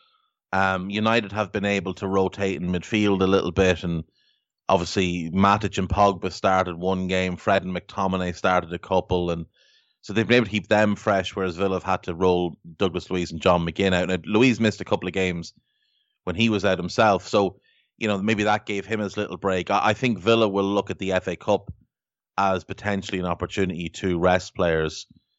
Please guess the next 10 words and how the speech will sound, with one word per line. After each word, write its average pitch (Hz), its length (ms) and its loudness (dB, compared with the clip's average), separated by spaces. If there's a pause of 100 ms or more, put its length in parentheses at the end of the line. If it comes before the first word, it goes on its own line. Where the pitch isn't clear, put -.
(320)
United 131 420 4
have 110 180 2
a 95 60 -2
hell 117 220 2
of 90 80 0
a 92 60 -6
schedule 107 440 -4
coming 90 340 -4
up, 104 200 2
actually. 90 420 -4